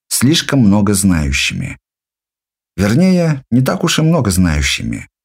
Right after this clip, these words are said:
Все четверо говорят, что их и остальных спас какой-то диковинный пароход из металла с молчаливым экипажем. Неспешно доставил на родину, а там господа из третьего отделения нас сюда припроводили.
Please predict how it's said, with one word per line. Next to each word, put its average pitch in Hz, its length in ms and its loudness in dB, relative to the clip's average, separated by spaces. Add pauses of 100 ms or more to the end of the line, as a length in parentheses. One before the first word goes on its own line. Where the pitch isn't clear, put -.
(480)
Все 208 220 0
четверо 196 420 0
говорят, 107 580 0 (280)
что - 280 -2
их 202 380 -2
и 123 80 0
остальных 104 520 0
спас - 260 -2
какой-то 135 360 -2
диковинный 131 560 2
пароход 104 480 -4
из 98 120 0
металла 139 760 0
с - 140 -6
молчаливым 143 600 0
экипажем. 73 680 -4 (400)
Неспешно 131 500 0
доставил 92 400 0
на 90 140 2
родину, 143 580 0 (400)
а 92 160 -4
там 139 400 -2
господа 135 460 0
из 139 100 0
третьего 143 360 0
отделения 143 520 2
нас 117 160 2
сюда 104 240 -2
припроводили. 98 840 -2